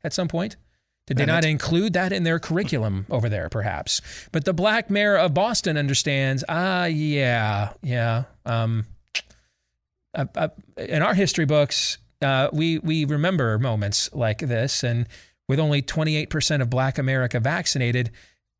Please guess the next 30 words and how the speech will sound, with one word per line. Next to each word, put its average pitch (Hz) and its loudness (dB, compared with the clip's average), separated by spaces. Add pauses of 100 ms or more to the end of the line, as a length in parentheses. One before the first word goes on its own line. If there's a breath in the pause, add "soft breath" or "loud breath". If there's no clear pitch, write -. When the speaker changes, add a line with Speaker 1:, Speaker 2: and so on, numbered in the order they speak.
(220)
Speaker 1:
um, 123 -2
I 165 0
can't 180 0
wait 151 2
to 143 0
see 120 0
what 107 0
happens 110 0
when 113 0
they 110 0
try 110 0
to 110 0
enforce 107 -4
this 113 -2
in 117 0
New 117 0
York 110 0
and 107 0
Los 92 -2
Angeles. 104 -4
Are 143 0
there 147 0
a 147 0
lot 156 0
of 139 -2
Black 151 0
people 151 -2
that 147 -4
live 143 0
there? - -4